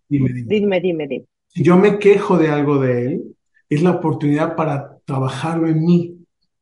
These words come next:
Speaker 1: ¿sí? Hay, hay otro dicho que siempre dice que toda queja re-, referida a algu-, a tu, a tu cónyuge, a tu pareja,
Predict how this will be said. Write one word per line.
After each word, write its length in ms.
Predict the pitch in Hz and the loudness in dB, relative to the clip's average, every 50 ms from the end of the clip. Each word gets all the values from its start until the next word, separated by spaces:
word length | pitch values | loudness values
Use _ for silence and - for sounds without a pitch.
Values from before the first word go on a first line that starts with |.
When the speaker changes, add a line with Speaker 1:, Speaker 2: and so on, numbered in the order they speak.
| _ _ | _ _
Speaker 1:
¿sí? 360 | _ - - - 123 175 - - - _ _ _ _ _ - - - - | _ -16 -12 -10 -10 -10 -10 -12 -18 _ _ _ _ _ -16 -14 -10 -4
Hay, 160 | 135 143 139 139 | -2 -2 -2 0
hay 140 | 151 156 156 | 0 2 4
otro 220 | 165 170 170 170 160 | 4 4 4 4 2
dicho 260 | 156 - 165 160 - | 2 2 0 -2 -2
que 140 | 156 143 - | -2 -2 -2
siempre 360 | - 147 139 131 147 156 156 | 0 -2 -2 0 0 0 0
dice 420 | 151 139 131 - 143 139 - - - - - - _ _ | 0 0 0 -2 -4 -6 -6 -8 -12 -20 -20 -20 _ _
que 340 | - 151 127 98 - - - - | -6 -4 -4 -4 -4 -6 -4 0
toda 360 | 175 170 185 214 214 214 214 | 2 2 4 2 2 0 -2
queja 540 | - 180 160 147 139 - 160 160 - - - 175 | -2 -2 -2 -2 -2 -2 -4 -4 -4 -4 -4 -4
re-, 280 | 147 143 143 147 - - 139 143 - 135 - - | -2 0 2 2 0 0 -6 -8 -10 -12 -10 -4
referida 600 | - 143 139 139 - 147 139 143 156 170 170 170 | -2 -2 -2 0 0 0 0 0 2 2 2 2
a 20 | 156 | 2
algu-, 240 | 135 135 143 143 - - | 2 0 0 -2 -2 -4
a 160 | 135 127 - | -8 -8 -6
tu, 200 | - 127 131 - - | -6 -8 -8 -8 -10
a 140 | 123 117 - | -12 -10 -10
tu 160 | 127 120 - | -10 -10 -6
cónyuge, 580 | - 143 147 143 143 147 147 - - 170 180 | -2 -2 0 0 0 -2 -2 -4 -2 -2 -2
a 140 | 165 151 - | -2 -4 -6
tu 160 | - 120 - | -8 -10 -10
pareja, 500 | - 117 120 131 131 131 - 160 175 175 | -8 -6 -4 -4 -4 -4 -4 -6 -6 -8